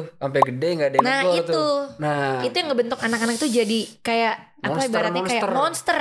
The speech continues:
Speaker 1: Asli.
Speaker 2: Kayak monster, kayak dia
Speaker 1: Asli.
Speaker 2: berasa, "Ya udah itu bercanda," gitu.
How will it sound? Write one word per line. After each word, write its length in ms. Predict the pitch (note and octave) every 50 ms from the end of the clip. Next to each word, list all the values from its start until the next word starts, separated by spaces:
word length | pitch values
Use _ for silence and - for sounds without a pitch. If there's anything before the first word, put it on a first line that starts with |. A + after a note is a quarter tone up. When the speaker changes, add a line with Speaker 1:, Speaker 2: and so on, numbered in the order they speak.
| C4 B3 A3+
Speaker 1:
Asli. 380 | F3 E3+ - G3+ G3+ G3+ G3 F#3 F3 E3
Speaker 2:
Kayak 200 | - C4+ C4+ C4+
monster, 400 | C4+ C#4+ C#4+ C4+ - - D4+ C#4
kayak 160 | B3 - B3+ B3
dia 80 | D4
Speaker 1:
Asli. 60 | B3 A#3
Speaker 2:
berasa, 220 | A#3 A3+ C#4 D#4 D4+ - - - - - - - - _
"Ya 100 | - C4 E4+
udah 200 | G#4 G4+ G4+ G4+
itu 140 | G4 G4 G4
bercanda," 500 | C#4+ - - C4+ C4+ C4 C4+ C#4 C#4 -
gitu. 280 | - G3+ G#3 - F#3+